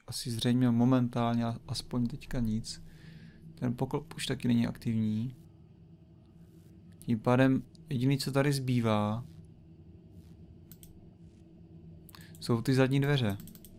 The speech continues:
Za pomocí ty ocelové trubky. Nic.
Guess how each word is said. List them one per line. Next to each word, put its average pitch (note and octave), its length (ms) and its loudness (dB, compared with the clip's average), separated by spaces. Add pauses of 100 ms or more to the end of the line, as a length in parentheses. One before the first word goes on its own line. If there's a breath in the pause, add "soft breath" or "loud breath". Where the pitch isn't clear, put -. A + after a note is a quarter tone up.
(3000)
Za G#2+ 160 0
pomocí A2 440 0
ty A2+ 140 -2 (160)
ocelové A2+ 500 0
trubky. A#2 520 -2 (2500)
Nic. - 500 -4